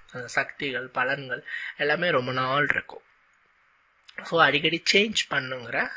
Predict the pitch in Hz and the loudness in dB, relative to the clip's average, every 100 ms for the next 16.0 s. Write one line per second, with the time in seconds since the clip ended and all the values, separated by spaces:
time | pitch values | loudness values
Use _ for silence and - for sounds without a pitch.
0 | - 151 - - 113 110 - 147 - - | -8 -6 -6 -10 -10 -10 -6 -4 -6 -12
1 | - - - - 135 135 131 123 - 196 | -18 -16 -18 -16 -14 -12 -10 -8 -6 -6
2 | 131 117 - - - 135 127 - 113 131 | -6 -4 0 0 -2 -6 -6 -6 -2 0
3 | 220 165 135 127 139 151 143 131 127 123 | 0 -2 -6 -6 -4 -4 -6 -8 -8 -6
4 | 120 123 127 139 151 180 160 - - - | -8 -10 -12 -6 -2 0 -2 -6 -8 -6
5 | - 139 - - - 117 135 - - - | -4 -4 -6 -8 -8 -6 -6 -8 -18 -16
6 | - - - 135 131 175 240 - 208 147 | -16 -14 -8 -6 -4 -2 -2 2 2 2
7 | 151 - 131 160 - 294 226 185 147 135 | -2 0 0 0 -6 -8 -6 -4 -2 -4
8 | 147 - 123 127 139 131 127 147 196 156 | -6 -8 -10 -10 -10 -8 -4 -4 -2 -2
9 | 117 - - 143 165 208 214 208 214 220 | -2 -4 -8 -4 -4 -4 -6 -6 -4 -2
10 | 226 247 180 139 - 160 131 113 - - | -2 0 0 -2 -4 -4 -2 2 0 -2
11 | 147 123 - - - - - _ _ - | -8 -10 -12 -14 -10 -10 -10 _ _ -18
12 | - - - - 131 127 127 139 165 170 | -16 -16 -18 -10 -8 -8 -8 -6 0 2
13 | 180 180 165 135 131 - 180 180 180 170 | 2 0 -2 -2 -2 0 2 2 2 2
14 | 143 131 156 165 151 139 135 135 139 131 | 2 2 0 0 -4 -4 -4 -2 -2 -2
15 | - 139 135 123 123 139 135 123 135 240 | -4 -2 -2 -2 -2 -4 -4 -2 0 0